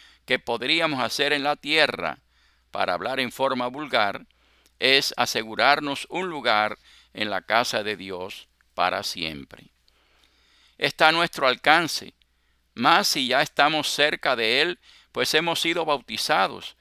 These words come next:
recibidos en la iglesia como miembros de ella. Pero a nadie se le rechaza, siempre que aproveche su estancia en la tierra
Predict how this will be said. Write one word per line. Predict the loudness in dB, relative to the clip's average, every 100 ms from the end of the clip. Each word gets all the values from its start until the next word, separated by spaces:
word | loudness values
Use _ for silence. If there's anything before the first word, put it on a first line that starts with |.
| _ _ -2
recibidos | 0 2 0 0 0 0
en | 2
la | 2
iglesia | 2 0 0 -2 -4
como | -4 -4
miembros | -4 -4 -4 -6 -4
de | -4 -4
ella. | -8 -16 _ _ _ _ _ _ _ _ _ -2
Pero | 2
a | 2
nadie | 2 0 0
se | 0
le | 2 0
rechaza, | -2 0 0 0 -4 -12 -18 _ _
siempre | -6 0 2 2 -4 0
que | -2
aproveche | -2 -2 -2 -2 -4
su | -2 -4
estancia | -2 -2 -2 -2 -2
en | 0
la | -2
tierra | -2 0 2 2 -2